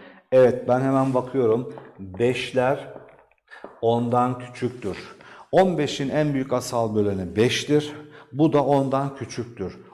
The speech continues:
O zaman sorumun cevabı iki imiş. Bu burada dursun. Evet, gelelim on altıya. On altının arkadaşlar bölenlerini hemen,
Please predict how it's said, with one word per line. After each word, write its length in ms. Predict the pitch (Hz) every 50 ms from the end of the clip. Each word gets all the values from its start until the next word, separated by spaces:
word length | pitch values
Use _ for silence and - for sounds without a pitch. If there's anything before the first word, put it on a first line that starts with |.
| - -
O 120 | 135 165
zaman 360 | 151 165 156 151 147 143 135 131
sorumun 520 | - - 147 147 143 139 131 123 117 110
cevabı 680 | 104 120 131 131 127 127 123 120 117 117 127 139 147 143 - - - - - - -
iki 420 | - 139 - - - - - 175 170
imiş. 840 | - - 120 120 110 110 117 131 147 - - - - - - - - _ - - -
Bu 480 | 110 117 123 123 127 135 127 - 113 113
burada 440 | 113 113 107 104 98 104 107 117 113 107 - - - - - -
dursun. 360 | 98 90 87 - - - - - - _ _ _ _ - - - - - - - - - - - -
Evet, 300 | 175 180 165 - - -
gelelim 380 | 185 190 190 185 185 196 202 - -
on 140 | 160 165
altıya. 520 | 160 151 143 143 139 - - 123 117 107 101 - - - - - - - -
On 120 | 170 190
altının 480 | 202 190 170 165 160 - 165 165 160 156
arkadaşlar 680 | 147 143 143 - 151 139 135 131 - - 143 143 147 147 - 127
bölenlerini 540 | 139 139 139 139 135 135 135 131 127 127 127
hemen, 340 | 123 120 117 117 113 113